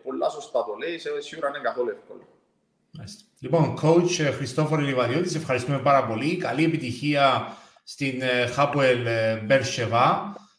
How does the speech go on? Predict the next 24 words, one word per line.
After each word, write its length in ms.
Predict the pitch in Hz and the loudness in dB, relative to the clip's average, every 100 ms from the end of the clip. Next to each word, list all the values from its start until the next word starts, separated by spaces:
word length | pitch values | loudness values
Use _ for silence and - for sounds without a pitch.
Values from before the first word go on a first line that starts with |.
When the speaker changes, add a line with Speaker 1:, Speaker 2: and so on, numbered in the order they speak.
| - | -14
Speaker 2:
α, 100 | 120 120 120 117 113 113 117 | -6 0 4 4 4 2 0
και 120 | 151 | 0
με 100 | 160 | 2
την 140 | 160 143 | 2 0
Εθνική 440 | 131 - 120 123 | -2 -4 -6 -6
Κύπρου. 680 | 123 131 127 147 185 214 - | -6 -6 -2 2 2 2 -4
Ε, 480 | 131 127 127 123 123 | 0 2 2 0 -2
σε 160 | 117 143 | -4 0
παρακολουθούμε 680 | 135 127 127 127 127 151 139 | 2 2 0 -2 -2 0 0
από 220 | 135 131 | 0 -4
την 360 | 123 117 110 | -6 -6 -4
Κύπρο, 520 | 113 139 - 127 110 104 | -4 -6 -2 2 4 2
αυτά 260 | - 120 | 0 -2
που 60 | 113 | -2
κάνεις 320 | 123 123 107 | -4 -4 -6
εκεί 140 | 104 | -6
πέρα 200 | 107 117 | -2 0
στο 160 | 113 120 | -2 -4
Ισραήλ. 420 | 110 104 104 143 | -6 -2 0 0
Είμαστε 280 | 131 120 120 | -2 -4 -2
πάρα 220 | 110 107 | 0 0
πολύ 360 | 101 101 98 95 | -2 -8 -10 -8
περήφανοι 460 | 101 107 101 98 | -8 -8 -6 -8
και 120 | 98 | -8